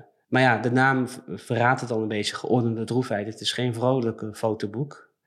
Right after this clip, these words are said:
Geordende Droefheid verwijst trouwens naar een bekende uitspraak van Gerard Reven, hè. Dus dat is mijn grote, een van mijn grote inspiratiebronnen. Maar, eh, dat boek, dat gaat heel erg eigenlijk over die periode waar we het net over hadden, over die heimwee ook naar,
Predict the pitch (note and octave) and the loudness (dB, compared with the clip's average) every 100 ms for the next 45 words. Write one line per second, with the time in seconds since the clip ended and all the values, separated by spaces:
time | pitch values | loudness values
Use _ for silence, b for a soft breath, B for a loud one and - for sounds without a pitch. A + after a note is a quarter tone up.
0 | _ - - B2+ B2+ C3 C3 B2 - A#2+ | _ 2 6 6 6 4 4 4 2 2
1 | B2+ A#2+ A#2+ A#2 A2+ A2+ A2 A2 A2+ A2+ | 2 2 0 0 0 -4 -4 -4 -2 0
2 | A#2 A#2 - A2 A#2 A2 B2 A2+ A2 G#2+ | 2 0 -4 -8 -6 -2 0 0 0 -4
3 | G2+ G2+ C3+ A#2 - G#2 G#2+ - _ _ | -4 -6 -8 -8 -10 -14 -16 -18 _ _
4 | _ _ _ - G#2+ G2 G#2+ G#2+ G2+ G2+ | _ _ _ -10 -8 -6 -6 -6 -8 -10
5 | G2+ - _ _ _ - A2 G#2+ G#2 G#2 | -14 -18 _ _ _ 0 0 0 -4 -4
6 | - - - G#2+ A2 - G#2+ G2+ G2+ - | -4 -6 -4 -2 -2 -4 -6 -4 -6 -10
7 | B B B B B B - A2 G#2+ G#2+ | B B B B B B 0 2 2 2
8 | G2+ A#2 A2+ A2+ A#2 B2 - C3 C3 B2 | 0 2 0 0 0 0 2 2 2 2
9 | A#2+ G#2 A2+ - D3 B2+ B2+ A#2 A#2+ - | 2 2 0 2 2 4 2 2 -4 -2
10 | C3 A#2+ B2 B2 B2 A#2 A#2+ C#3+ B2+ G#2+ | 2 4 6 6 4 4 4 2 2 0
11 | G2+ G2+ G#2+ A2 A2 G2+ A#2 C3 G2+ F#2 | -2 -4 -6 -6 -2 2 4 4 2 0
12 | E2+ G2+ - - G2 F#2 - | -4 -8 -12 -6 -4 -4 -6